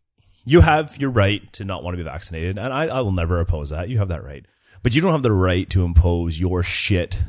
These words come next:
uh, on others, right? I, I, I think everyone has the right to be vaccinated, take care of each other, but I don't go protest on that. I don't go run around and jab people with fucking needles with the vaccine, and I don't impose in their safety and in their bubbles. I let you have your own freedom.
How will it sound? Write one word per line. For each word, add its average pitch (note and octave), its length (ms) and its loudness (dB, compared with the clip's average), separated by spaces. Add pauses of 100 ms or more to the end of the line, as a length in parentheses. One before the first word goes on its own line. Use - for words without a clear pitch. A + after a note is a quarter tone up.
(280)
uh, F#2 360 -4
on G2 280 -2
others, F#2+ 400 -2
right? A2 260 0 (180)
I, A2+ 420 2
I, A2+ 140 4
I C#3+ 40 6
think G2 260 2 (160)
everyone G2 240 2
has G2 140 4
the F#2 100 0
right G2 200 -2
to D3+ 160 2
be C#3+ 120 -2
vaccinated, F#2+ 560 -4
take F2+ 160 -4
care G2+ 160 -2
of F2 80 -4
each F2 160 -2
other, A2+ 240 4 (260)
but G#2+ 120 4
I A#2 140 6
don't G3 180 0
go G2+ 160 4
protest E2+ 540 2
on D2 180 -8
that. E2+ 200 -4
I B2+ 100 2
don't F3 140 4
go F3 80 2
run A#2+ 200 0
around G#2+ 220 2
and F2+ 100 -2
jab F2+ 240 2
people F2+ 280 4
with E2+ 100 2
fucking F#2 360 0
needles F2 360 0
with F#2 100 0
the F2+ 80 -2
vaccine, E2 420 -6
and G#2 160 -4
I A2 160 0
don't D#3+ 180 0
impose G#2+ 480 2
in F#2 120 0
their G2 180 4
safety G2 560 -2
and F#2+ 180 -2
in F#2+ 100 0
their F#2+ 140 -2
bubbles. E2+ 380 -2
I G#2+ 80 0
let G#2 200 -2
you G#2 100 2
have F#2 220 0
your E2+ 180 -2
own D#2+ 100 -4
freedom. D3+ 460 -2